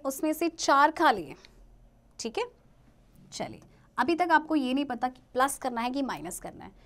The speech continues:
टोटल थे फिफ्टीन बिस्किट्स, पारस ने उसमें से फ़ोर ले लिए, तो बिस्किट्स के नंबर ज़्यादा होंगे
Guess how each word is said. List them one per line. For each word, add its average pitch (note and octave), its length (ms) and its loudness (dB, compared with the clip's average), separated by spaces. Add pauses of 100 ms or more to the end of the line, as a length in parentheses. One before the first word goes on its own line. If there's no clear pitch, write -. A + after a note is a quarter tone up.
(360)
टोटल B3 340 6
थे E4+ 80 4
फिफ्टीन D#4+ 420 4
बिस्किट्स, F4 500 0 (280)
पारस G#3+ 380 -2
ने D#4 60 2
उसमें D#4 220 2
से E4 140 -2
फ़ोर C#4 320 4
ले G3 140 -8
लिए, - 200 -16 (320)
तो G#4 160 0
बिस्किट्स C#4 480 6
के G4 120 -2
नंबर C#4+ 580 6 (500)
ज़्यादा G3+ 500 -2
होंगे E4+ 420 4